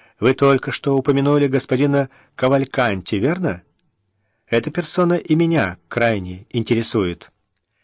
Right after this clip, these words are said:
Еще бы! Именно это имя носил господин,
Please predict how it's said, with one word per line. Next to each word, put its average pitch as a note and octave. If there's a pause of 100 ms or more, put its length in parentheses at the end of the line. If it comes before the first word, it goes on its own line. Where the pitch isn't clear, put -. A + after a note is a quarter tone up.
(440)
Еще -
бы! C3+ (720)
Именно B2+
это E3+
имя C3+
носил A2
господин, G#2+